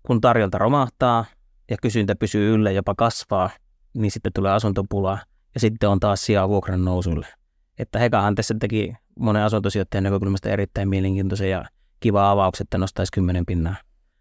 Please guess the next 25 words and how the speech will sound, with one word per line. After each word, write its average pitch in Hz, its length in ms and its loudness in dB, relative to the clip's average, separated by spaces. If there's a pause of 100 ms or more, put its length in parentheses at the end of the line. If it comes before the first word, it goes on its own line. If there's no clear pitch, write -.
(400)
viidenkymmenentuhannen 92 760 2
asunnon 95 300 2
vuokria, 95 440 0
niin 87 140 0
tuota, 87 360 -4 (540)
sehän 95 360 0
on 95 180 2 (560)
esimerkiksi 98 340 0
P - 60 -20
K-seudulla 98 600 0
niin 98 200 0
edullisemmasta 101 1080 -2
päästä 95 280 0
heidän 101 200 0
vuokra-asunnot, 101 760 0 (120)
jolloinka 98 320 -2 (460)
vuokralaisella 104 540 2
ei 110 140 4
ole 107 60 4
oikeastaan 110 340 2
muuta 113 200 2
vaihtoehtoa 107 560 0
kuin 87 160 -8 (420)
maksaa 92 340 -2
se - 160 -8